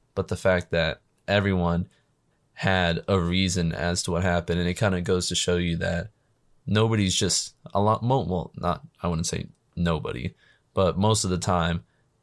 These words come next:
you don't just become homeless. It's a series of things that lead to it, and I feel like this movie did a really good job of portraying that, and I,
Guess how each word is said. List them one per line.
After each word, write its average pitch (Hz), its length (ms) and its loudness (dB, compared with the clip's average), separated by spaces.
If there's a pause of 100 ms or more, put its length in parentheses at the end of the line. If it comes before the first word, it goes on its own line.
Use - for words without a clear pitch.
(220)
you 107 120 2
don't 107 200 2
just - 420 0 (800)
become 98 420 4
homeless. 87 480 0
It's - 180 -2
a 92 60 0
series 92 420 0
of 85 140 -2
things 85 380 0
that 78 160 0
lead 87 240 -2
to - 100 -6
it, 87 320 -6 (160)
and 87 200 0
I 85 80 0
feel 87 180 -2
like 85 160 -2
this 87 200 -4
movie 87 440 -2 (440)
did 82 340 -4
a 98 80 0
really 92 320 2
good 87 200 -2
job 85 380 0
of 82 180 -4
portraying 85 480 -2
that, 90 280 -4 (600)
and 85 480 0 (400)
I, 90 320 0